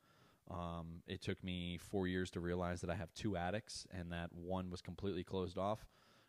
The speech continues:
And it took a hurricane to kinda knock my whole son's room down to fucking realize that, like, oh shit, there's a whole bunch of space up there that I don't even realize that I'm not using.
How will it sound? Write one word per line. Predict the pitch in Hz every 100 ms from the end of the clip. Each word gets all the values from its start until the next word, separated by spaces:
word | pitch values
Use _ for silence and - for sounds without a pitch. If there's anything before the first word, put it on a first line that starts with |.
| -
And | 92 90
it | 87
took | - 92
a | 82
hurricane | 95 95 - 98 95 92
to | 90
kinda | 90 87 82
knock | 85 85 87 -
my | 87
whole | 90 90
son's | - 92 87 85
room | 95 107
down | 107 104 104 95 - - - -
to | -
fucking | - 92 - 92 87 85 - _ _ _ -
realize | 92 95 107 110 92 85 87 87
that, | 87
like, | 85 -
oh | 123
shit, | 104 - 104
there's | 101
a | 92
whole | 82 101
bunch | 95 92
of | 85
space | - 101 98 -
up | 85
there | 85 85
that | 85
I | 85 85 87 -
don't | - 95
even | 95 87 87
realize | 87 87 85
that | 87
I'm | 85
not | 85 85
using. | 85 82 85